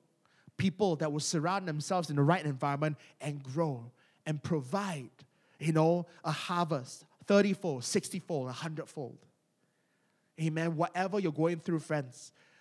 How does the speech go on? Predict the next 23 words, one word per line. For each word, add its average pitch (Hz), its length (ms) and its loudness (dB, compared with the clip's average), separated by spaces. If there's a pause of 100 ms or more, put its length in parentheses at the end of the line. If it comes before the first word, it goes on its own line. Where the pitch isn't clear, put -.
(140)
let 185 380 -2
us 180 360 -2 (120)
keep 190 440 -6 (120)
growing 170 600 0
our 127 220 -4
faith. 123 380 -10 (920)
Let 170 120 -2
us 180 320 0
keep 214 640 -2 (720)
applying 190 840 2 (920)
our 156 280 0
faith 156 500 -2 (920)
onto 160 280 -2
something, 131 480 -6
whether 156 220 -4
it's 165 120 -4
serving 185 540 -2
or 143 100 -4
whether 151 220 -2
it's 143 120 -2
going 160 240 0
to 151 100 -8
missions. 175 840 -6